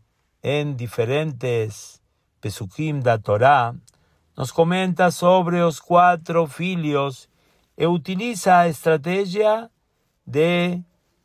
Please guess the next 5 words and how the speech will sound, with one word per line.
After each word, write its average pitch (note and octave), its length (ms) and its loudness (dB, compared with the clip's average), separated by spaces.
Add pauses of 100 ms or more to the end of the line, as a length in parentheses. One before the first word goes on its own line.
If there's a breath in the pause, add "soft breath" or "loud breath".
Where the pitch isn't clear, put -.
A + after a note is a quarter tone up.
(120)
responder D3+ 1040 2 (680)
a C#3 220 2 (120)
quatro F3+ 680 2
tipos E3+ 560 -4
diferentes F3+ 1160 -2